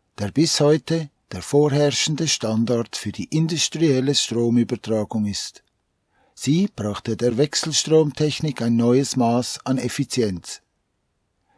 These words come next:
Teslas Ideen, sowohl für den Motor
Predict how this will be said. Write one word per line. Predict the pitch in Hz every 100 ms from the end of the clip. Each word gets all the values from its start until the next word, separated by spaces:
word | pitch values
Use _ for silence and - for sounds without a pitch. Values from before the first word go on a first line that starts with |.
| _ _ _ _ -
Teslas | 135 - 131
Ideen, | 151 139 156 175 160 107 98 _
sowohl | - 113 110 131 147
für | - 104
den | 117
Motor | 120 - 135 135